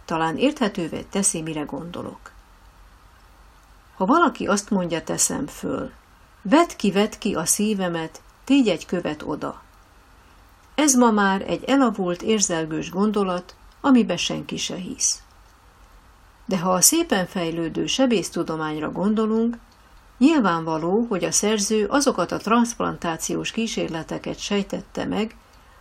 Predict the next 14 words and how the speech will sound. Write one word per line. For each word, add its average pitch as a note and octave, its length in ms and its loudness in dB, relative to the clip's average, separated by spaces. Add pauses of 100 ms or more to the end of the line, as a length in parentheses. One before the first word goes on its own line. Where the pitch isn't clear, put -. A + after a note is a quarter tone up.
(100)
amiknek F3+ 500 -4
első C4 380 2
lépése, F3 640 -2
teszem E3+ 400 -2
fel, G3 360 -2
a - 160 -6
fogtömés E3+ 680 0
volt. G3+ 400 -4 (840)
Nagyon A#3+ 340 6
valószínű, A3 760 2
hogy F#3 240 -2
e C4+ 140 4
fajta E3+ 360 -4
szívplombálás F3 1000 -2